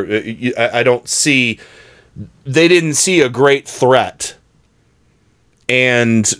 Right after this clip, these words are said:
and plus, we're talking about another generation of people, um, who saw what s-, their parents sacrificed, uh, you know,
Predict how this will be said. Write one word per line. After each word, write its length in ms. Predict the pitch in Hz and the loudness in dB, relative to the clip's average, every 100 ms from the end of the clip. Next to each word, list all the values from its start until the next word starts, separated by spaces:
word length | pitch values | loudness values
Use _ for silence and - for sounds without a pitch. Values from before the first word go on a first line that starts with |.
| - | -6
and 240 | 135 139 | -2 -2
plus, 340 | 127 170 160 - | 2 2 2 0
we're 300 | 127 135 123 | 2 2 4
talking 320 | 143 123 135 | 2 0 0
about 180 | 117 110 | 0 0
another 240 | 113 110 104 | 0 0 0
generation 680 | 117 113 107 131 139 123 | 0 2 2 2 0 -2
of 100 | 98 | -4
people, 480 | - 104 92 85 85 _ _ _ _ _ _ _ _ _ 113 | -2 -2 0 -4 -6 _ _ _ _ _ _ _ _ _ -2
um, 380 | 117 113 101 | 0 0 0
who 600 | 104 - 135 120 110 107 - | -4 -2 0 2 2 0 -4
saw 420 | - 131 123 117 | -4 2 2 2
what 220 | 113 113 113 104 - 135 | 2 0 -2 -16 -16 -10
s-, 140 | - - | -8 -4
their 280 | 131 117 107 | 0 2 2
parents 420 | 151 151 143 - | 0 0 0 -2
sacrificed, 1000 | - 107 101 98 - 98 92 - - - | -2 -2 -2 -4 0 0 -2 -4 -10 -2
uh, 40 | 110 104 107 | 2 4 2
you 160 | 110 101 | 0 0
know, 280 | 85 90 | 0 -2